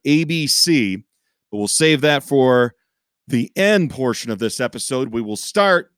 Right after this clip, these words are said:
with the ranked teams going head-to-head in the number eleven Michigan Wolverines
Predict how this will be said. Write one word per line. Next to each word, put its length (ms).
with 140
the 80
ranked 500
teams 640
going 280
head-to-head 840
in 80
the 80
number 400
eleven 600
Michigan 440
Wolverines 760